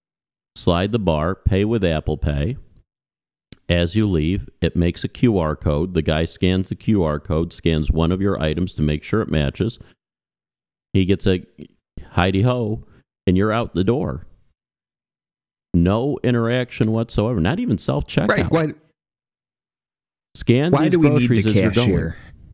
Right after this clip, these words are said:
Speaker 2: The cashier does not provide any sort of productivity to the economy. It's simply a must-have to prevent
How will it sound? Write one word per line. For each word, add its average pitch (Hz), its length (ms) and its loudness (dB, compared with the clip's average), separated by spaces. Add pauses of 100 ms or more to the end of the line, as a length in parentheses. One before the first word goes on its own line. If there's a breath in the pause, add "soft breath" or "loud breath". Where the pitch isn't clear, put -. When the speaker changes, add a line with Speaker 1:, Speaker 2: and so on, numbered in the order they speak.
(1040)
Speaker 2:
The 123 60 0
cashier 147 520 0
does 107 240 0
not 92 560 -2
provide 87 800 -2 (1200)
any 143 260 2
sort 107 400 -2
of 90 640 -6 (1200)
productivity 101 880 0
to 85 140 -2
the 85 140 2
economy. 82 720 -4
It's - 220 -2
simply 110 480 0
a 92 120 0
must-have 87 840 -2
to 98 100 -2
prevent 92 440 0